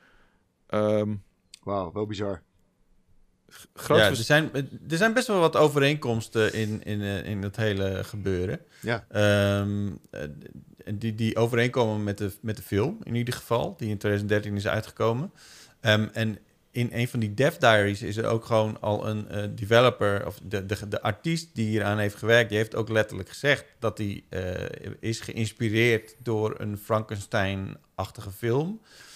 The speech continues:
Speaker 1: Hmm.
Speaker 3: Eh, het schijnt ook dat die film in Japan een enorme hit was. In Nederland heeft hij niet zo heel veel gedaan.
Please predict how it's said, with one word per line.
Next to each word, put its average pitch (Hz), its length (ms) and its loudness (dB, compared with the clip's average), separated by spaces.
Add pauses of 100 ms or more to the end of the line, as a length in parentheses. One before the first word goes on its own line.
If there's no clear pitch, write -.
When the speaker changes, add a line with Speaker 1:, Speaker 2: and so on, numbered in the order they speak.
(200)
Speaker 1:
Hmm. 123 220 -2
Speaker 3:
Eh, 107 60 2
het 104 140 0
schijnt 139 320 4
ook 120 220 0
dat 117 160 4
die 117 100 -2
film 147 360 4
in 113 140 0
Japan 113 520 4
een 110 80 -2
enorme 113 440 4
hit 117 240 2
was. 139 340 -2
In 95 260 -4
Nederland 87 360 -2
heeft 90 180 -4
hij 92 80 -8
niet 92 120 -6
zo 90 60 -6
heel 90 180 -2
veel 92 200 -6
gedaan. 95 400 -8